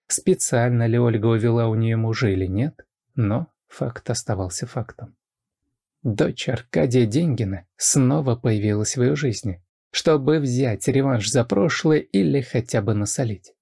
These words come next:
Да насолить так, чтобы Лена еще долго ощущала эту горечь. Причем не только во рту, но и в самой душе. Первая ночь в незнакомом месте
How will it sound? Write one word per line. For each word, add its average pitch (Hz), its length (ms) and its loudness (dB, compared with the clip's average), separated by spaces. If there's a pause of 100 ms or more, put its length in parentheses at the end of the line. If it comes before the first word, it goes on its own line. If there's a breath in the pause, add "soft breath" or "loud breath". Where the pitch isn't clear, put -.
(340)
Да 110 200 2
насолить 101 560 -2
так, - 300 -6 (280)
чтобы 117 380 2
Лена 113 380 -2 (280)
еще 143 460 4
долго 127 460 0
ощущала 117 760 -2
эту 101 260 -2
горечь. 101 480 -4 (360)
Причем 160 560 4
не 143 100 4
только 185 480 2
во 190 140 4
рту, 147 340 2
но 131 240 4
и 135 140 2
в 123 60 -4
самой 117 400 2
душе. 120 500 -6 (1700)
Первая 104 400 -2
ночь 104 360 -4
в 123 60 0
незнакомом 95 720 -2
месте 127 440 -6